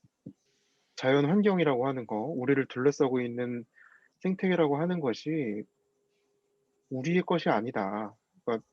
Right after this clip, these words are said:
일본이든지 미국이든지 특정 국가, 특정 정치 권력이 소유한 것이 아니고 설령, 설령 그것이 과학적으로 안전하다고 한들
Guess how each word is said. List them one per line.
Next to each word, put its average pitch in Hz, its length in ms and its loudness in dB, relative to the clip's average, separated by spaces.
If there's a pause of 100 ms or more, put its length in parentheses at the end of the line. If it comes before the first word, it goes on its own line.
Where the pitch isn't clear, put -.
(120)
일본이든지 185 680 4
미국이든지 117 640 -2
특정 - 280 -6
국가, 110 460 -8
특정 165 300 -6
정치 117 320 -8
권력이 123 420 -2
소유한 165 320 -2
것이 123 240 -6
아니고 117 520 0 (1600)
설령, 170 580 4
설령 196 360 0
그것이 135 420 -2
과학적으로 120 600 -2
안전하다고 143 680 -2
한들 113 760 -2